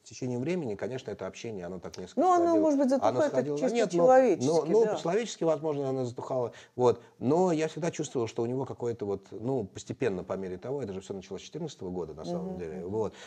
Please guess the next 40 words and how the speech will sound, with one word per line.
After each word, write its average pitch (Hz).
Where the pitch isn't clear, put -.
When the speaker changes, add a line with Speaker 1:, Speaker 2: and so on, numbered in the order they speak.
Speaker 1:
Оно 147
как-то -
начало 117
вот 92
очень... 87
Вот. 104
Это, 127
это 147
я 156
почувствовал. 143
Я 190
не 175
стал, 135
естественно, 98
об 92
этом 214
Speaker 2:
Нет, 240
ну 233
Speaker 1:
ничего -
Speaker 2:
это 240
Speaker 1:
говорить. 226
Speaker 2:
мешает 262
работе, 214
я 143
Speaker 1:
А, 107
Speaker 2:
даже -
Speaker 1:
нет, 135
вот, 156
ну, 160
мы, 160
ну, 180
мы 185
как 156
бы, 156
у 156
нас 156
не 170
было 143
именно... 135
Вот, 120